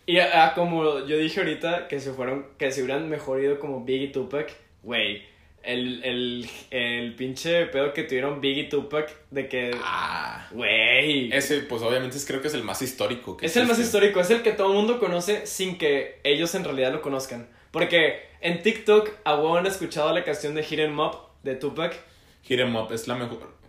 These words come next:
Speaker 2: Para mí, creo que es la mejor diss track. O sea, la neta me gustó mucho más que la de Biggie.
Speaker 1: ¿En serio? Ah, bueno, o-, obviamente yo también prefiero la de Tupac, pero, pero no sé si prefiero la de Pusha T. Ojo.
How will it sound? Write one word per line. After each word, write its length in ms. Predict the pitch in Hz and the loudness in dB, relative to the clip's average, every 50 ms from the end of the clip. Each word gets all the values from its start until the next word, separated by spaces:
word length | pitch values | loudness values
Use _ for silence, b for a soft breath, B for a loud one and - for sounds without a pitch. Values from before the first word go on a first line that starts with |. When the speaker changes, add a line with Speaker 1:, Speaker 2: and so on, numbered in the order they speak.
| _ - | _ -4
Speaker 2:
Para 180 | 120 120 120 | -2 -2 0
mí, 360 | 131 160 196 233 233 - - - _ _ _ _ _ _ _ _ - _ _ _ _ _ _ _ _ _ _ | 0 -2 -2 -4 -6 -8 -12 -20 _ _ _ _ _ _ _ _ -20 _ _ _ _ _ _ _ _ _ _
creo 180 | - 131 131 131 | 0 0 2 2
que 80 | 170 | 0
es 60 | 165 | 0
la 80 | 160 156 | -2 -2
mejor 480 | 151 143 135 139 135 135 135 - - - - | -2 -2 -2 -2 -2 -2 -4 -6 -10 -16 -20
diss 340 | 107 101 117 117 117 - - | -12 -8 -6 -6 -6 -8 -10
track. 340 | - 98 - - - - - _ _ _ _ _ _ _ B B B B B B B B B B B B B B B B | -10 -10 -10 -12 -18 -20 -20 _ _ _ _ _ _ _ B B B B B B B B B B B B B B B B
O 100 | - 120 | -8 -4
sea, 280 | 120 135 127 113 - - | 0 2 2 2 2 2
la 140 | 117 127 127 | 0 0 0
neta 240 | 135 135 - 175 165 | 0 0 -2 -2 -2
me 100 | 170 160 | 0 2
gustó 240 | 143 139 - 143 135 | 0 0 0 -2 -4
mucho 220 | 139 143 - 143 131 | -4 -4 -6 -6 -6
más 160 | 123 127 - | -6 -6 -4
que 120 | - 143 | -4 -2
la 120 | 135 127 120 | 0 2 2
de 160 | 113 104 98 | 2 0 0
Biggie. 380 | 98 98 95 92 92 92 - - _ _ _ _ _ _ _ _ - | -2 -4 -6 -8 -10 -12 -14 -16 _ _ _ _ _ _ _ _ -10
Speaker 1:
¿En 140 | 139 147 | -8 -4
serio? 300 | 139 156 165 190 220 226 - - | 0 2 2 2 2 0 -2 -2
Ah, 80 | - 170 | 2 4
bueno, 260 | 202 208 208 185 156 | 6 8 8 6 6
o-, 400 | - - - 175 175 - 175 180 | 4 2 2 2 2 4 4 4
obviamente 360 | 180 196 208 220 214 214 214 | 4 6 4 4 4 4 4
yo 100 | 208 202 | 4 4
también 240 | 220 214 208 202 202 | 4 2 2 2 2
prefiero 220 | 202 196 202 208 202 | 0 0 0 2 2
la 40 | 202 | 2
de 60 | 190 190 | 2 2
Tupac, 340 | 190 190 190 190 220 214 214 - - - - | 2 0 2 2 0 0 -2 -4 -14 -8 -4
pero, 580 | 175 160 156 165 170 190 202 - - - - _ _ _ _ _ | -2 0 0 2 2 2 0 -2 -6 -12 -18 _ _ _ _ _
pero 560 | - 180 185 196 190 196 196 - - - - - - | 2 4 6 6 6 4 2 -2 -4 -8 -16 -16 -10
no 180 | 160 151 147 | -8 -6 -6
sé 120 | 139 151 156 | -4 -6 -6
si 100 | 151 190 180 | -6 -6 -4
prefiero 300 | 175 151 - 139 135 156 | -2 -2 -2 0 0 0
la 80 | 165 | 2
de 80 | 147 131 | 0 0
Pusha 320 | - 143 143 135 151 143 - | 0 -2 -4 -4 -6 -6 -6
T. 240 | 131 123 113 - - _ _ _ | -8 -10 -10 -12 -18 _ _ _
Ojo. 360 | - 127 123 - 120 110 101 | -10 -10 -10 -10 -12 -16 -18